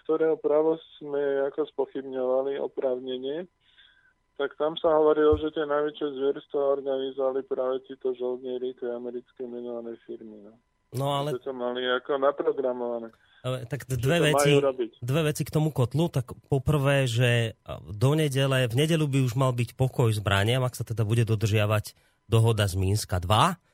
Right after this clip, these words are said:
Speaker 2: bo dohoda z Minska jedna sa nedodržiavala, ale to ste hovorili, že to bolo také neoficiálne, nič. Ale ak sa teda tá dohoda bude dodržiavať, tak už nebude mať kto ako zajať tých prípadných, e, žoldnierov zahraničných.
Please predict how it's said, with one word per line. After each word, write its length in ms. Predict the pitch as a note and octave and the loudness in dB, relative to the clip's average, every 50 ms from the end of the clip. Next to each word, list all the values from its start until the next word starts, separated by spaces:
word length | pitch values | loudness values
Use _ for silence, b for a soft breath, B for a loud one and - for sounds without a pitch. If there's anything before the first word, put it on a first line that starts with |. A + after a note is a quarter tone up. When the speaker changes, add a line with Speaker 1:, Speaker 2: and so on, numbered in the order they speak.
| _ _ _ _ | _ _ _ _
Speaker 2:
bo 140 | _ F2+ G#2+ | _ -4 0
dohoda 280 | G#2+ B2+ A#2+ B2 A2+ | 2 2 2 4 2
z 120 | A2+ G#2+ A#2 | 2 2 2
Minska 340 | A#2+ B2 A#2 - - A#2 A#2 | 2 2 0 0 0 0 2
jedna 140 | A2+ A2+ | 2 0
sa 120 | A2+ - - | -2 -2 0
nedodržiavala, 720 | F#2+ G2+ G#2+ A#2+ B2+ B2 B2 A2+ C3+ B2+ B2 B2 B2 B2 A2+ | 0 2 4 4 2 2 2 2 0 0 2 0 0 0 0
ale 140 | A2+ A2 G#2+ | 0 -2 -2
to 80 | G#2 - | -4 -6
ste 180 | A2 - - | -8 -2 0
hovorili, 320 | G#2 G#2 G#2+ A2 A2 G#2 G#2 | 0 2 2 2 0 -2 -2
že 120 | G2 G#2 G2 | -2 -4 -4
to 100 | - G2+ | -4 -4
bolo 300 | G2 G2 G#2 G#2 G2 F#2 | -4 -2 -2 -2 -2 -2
také 260 | - G2+ - - F2+ | -4 -6 -6 -4 -4
neoficiálne, 720 | F#2 G2+ G#2 G2 - G2+ - - G#2+ G2 F#2 F#2 F#2 F#2+ | -2 -2 -2 -2 -4 -6 -2 0 0 2 2 0 0 0
nič. 340 | F#2 G2+ B2+ - - - b b b b b b b b b _ | 0 0 -2 -2 -4 -12 b b b b b b b b b _
Ale 260 | - G#2+ A2 A2 A2 | -2 2 2 2 2
ak 160 | - C3 D#3 | 2 0 -2
sa 160 | - - D#3+ | 0 -2 -2
teda 160 | - E3 D#3+ D#3 | -2 -2 -2 0
tá 140 | - D#3 | 0 0
dohoda 340 | C#3 D#3 D#3+ D3 E3 C#3 C3+ | 0 2 2 2 2 0 0
bude 160 | B2+ E3 D3 | -2 0 -2
dodržiavať, 560 | C3+ A#2 C3+ C3+ C3 C3+ C#3 D#3 C#3+ C3+ C#3+ C3+ | 0 0 0 -2 0 0 0 0 0 0 -2 -4
tak 140 | - D3 C3+ | -4 -6 -6
už 80 | C3+ | -2
nebude 300 | B2+ D3 D3+ C#3 C#3 C#3 | 0 0 0 0 0 0
mať 240 | C#3 C3 C3+ C3 - | 0 0 -2 -2 -4
kto 260 | - - - D3+ A#2+ | -10 -4 -2 -2 2
ako 320 | - C3+ D#3 - - A2+ G2+ | 2 2 2 2 0 -4 -2
zajať 380 | F2 G#2+ G#2+ G#2 G#2 G2 G2+ - | 0 2 2 2 2 0 -2 -4
tých 220 | - - A2 - - | -4 -4 -4 -4 -4
prípadných, 800 | _ G#2 G#2 G#2 - A2 G#2 G2+ G2+ G#2+ G#2 G#2 G#2 A2 A2 G2+ | _ -2 -2 0 0 -2 -2 -2 -2 -2 0 0 0 0 -2 -4
e, 100 | - - - _ _ _ _ _ _ _ _ _ - F2 F2+ F2+ F#2+ | -6 -12 -20 _ _ _ _ _ _ _ _ _ -8 -6 -4 -4 -2
žoldnierov 760 | F#2+ G2 F#2+ G2 A2 G#2 A2+ A#2+ A#2+ A#2+ A#2+ C3+ D3+ D3 C#3 | -2 0 0 0 0 2 2 2 4 2 2 0 0 0 0
zahraničných. 800 | C#3 D3 C#3 D3 D3+ D3 D#3 D#3+ D#3 - F3 F3+ F3+ G#3 G#3+ | 0 0 0 0 0 0 -2 -2 -2 -2 -2 0 0 -2 -4